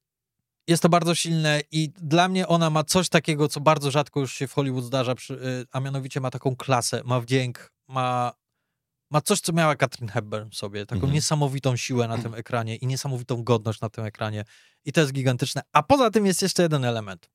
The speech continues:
Speaker 1: Ona nie ma kontrowersyjnej roli, a Emma Stone jest bardzo kontrowersyjną rolą.
Speaker 2: Fakt.
Speaker 1: To jest rola w filmie, który albo pokochasz, albo wyjdziesz.
Speaker 2: To fakt.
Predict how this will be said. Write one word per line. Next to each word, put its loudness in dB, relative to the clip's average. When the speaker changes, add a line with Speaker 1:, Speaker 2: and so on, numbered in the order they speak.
Speaker 1:
Ona 2
nie 2
ma 0
kontrowersyjnej -6
roli, -6
a -10
Emma -10
Stone -14
jest -18
bardzo -8
kontrowersyjną -14
rolą. -16
Speaker 2:
Fakt. -4
Speaker 1:
To 0
jest 0
rola 2
w -16
filmie, -10
który -12
albo -4
pokochasz, -6
albo -2
wyjdziesz. -4
Speaker 2:
To -8
fakt. -6